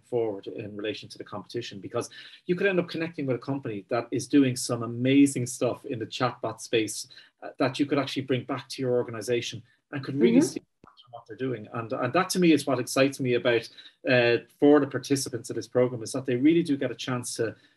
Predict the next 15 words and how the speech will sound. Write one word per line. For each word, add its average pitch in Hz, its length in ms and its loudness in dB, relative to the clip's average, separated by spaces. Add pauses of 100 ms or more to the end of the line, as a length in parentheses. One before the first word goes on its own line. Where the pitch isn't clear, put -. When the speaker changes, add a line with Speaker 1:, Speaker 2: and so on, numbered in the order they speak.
(580)
Speaker 1:
to - 120 -12
get 175 280 -4
a, 131 220 -2
a, 135 80 -2
a, - 560 -6
a, - 100 -12
not 196 220 -6
just 220 240 -2 (100)
a, 120 360 0
a, 123 280 -2
an 123 120 -2
insight 143 420 -2
and 110 140 -8
a 107 40 -6
look 135 380 0